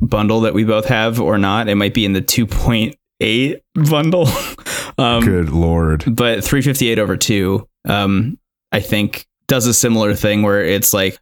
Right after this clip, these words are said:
Speaker 1: uh, it's more of a prequel to the second Kingdom Hearts, um, and has a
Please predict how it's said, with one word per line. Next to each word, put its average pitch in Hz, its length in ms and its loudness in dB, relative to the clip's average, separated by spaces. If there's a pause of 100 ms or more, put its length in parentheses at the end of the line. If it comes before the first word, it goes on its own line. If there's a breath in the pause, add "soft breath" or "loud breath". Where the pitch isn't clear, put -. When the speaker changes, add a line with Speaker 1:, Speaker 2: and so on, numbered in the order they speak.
Speaker 1:
uh, 113 60 2
it's 104 380 0
more 139 120 2
of 120 80 0
a 113 60 0
prequel 123 400 0
to 117 100 0
the 101 120 0
second 139 400 0
Kingdom 165 280 0
Hearts, 165 500 0
um, 104 500 2
and 98 180 2
has 95 440 0
a 92 440 0